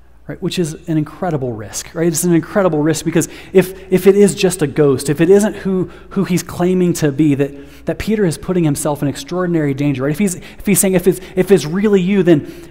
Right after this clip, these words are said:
then ask me to put myself in, in peril," right? Ask me to step out of the boat and into the storm and into the water, where as a fisherman, Peter would have been very, very familiar with what,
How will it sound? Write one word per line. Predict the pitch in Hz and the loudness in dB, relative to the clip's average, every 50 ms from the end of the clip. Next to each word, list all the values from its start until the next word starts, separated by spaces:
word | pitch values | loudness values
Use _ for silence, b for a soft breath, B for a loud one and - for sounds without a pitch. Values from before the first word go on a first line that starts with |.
| - - - | -18 -2 0
then | 175 180 | 0 2
ask | 175 185 196 226 220 - - - | 2 0 0 0 -2 -2 -4 -2
me | 196 196 190 | -2 -2 0
to | - 175 | 0 -2
put | 170 - - 208 208 | -2 0 0 -2 0
myself | 180 165 170 151 - - - 180 175 165 - - | 0 -2 -2 -2 0 0 2 2 2 2 2 2
in, | 160 151 131 B B B B - | 0 0 0 B B B B 0
in | 175 165 160 | 0 0 0
peril," | - - - 160 143 123 113 107 - - | 0 -4 -4 -4 -2 -2 -4 -8 -8 -2
right? | - 165 185 | 0 0 0
Ask | 175 185 202 214 - - | 2 0 -2 0 0 2
me | 226 180 | 2 2
to | 165 | 2
step | - - - - 196 175 - - | 0 -2 0 0 0 0 0 -4
out | - 175 190 | -6 -4 -2
of | 202 185 151 | -2 0 0
the | 170 | -2
boat | 151 127 117 175 180 175 165 160 | -2 0 2 2 4 4 2 2
and | 151 165 | 0 0
into | 175 196 208 202 196 | 0 0 0 0 0
the | 165 147 | -2 -4
storm | - - - 190 180 180 175 156 | -6 -6 -4 -2 0 0 2 2
and | 156 156 | 4 2
into | 180 202 208 | 2 4 2
the | 190 175 | 2 2
water, | 160 156 156 170 175 175 | 0 -2 -4 -2 0 0
where | 160 160 160 156 156 B B B B - | 2 2 2 2 0 B B B B -2
as | 160 139 | 0 0
a | 156 | 0
fisherman, | 147 - - 214 202 - 190 170 165 151 147 | 0 2 2 2 4 4 2 4 4 4 2
Peter | - - 196 208 190 175 | 0 -2 0 2 2 2
would | 170 | 4
have | 156 | 4
been | 151 151 147 | 2 2 2
very, | 139 139 147 160 214 196 185 185 180 | 0 -2 0 0 0 2 4 2 2
very | 156 143 175 170 160 151 | 4 4 2 2 2 2
familiar | 151 - 160 156 165 165 165 151 147 143 | 0 0 0 0 2 2 2 2 2 2
with | 147 - | 0 0
what, | 151 175 170 170 - | 0 0 0 0 -4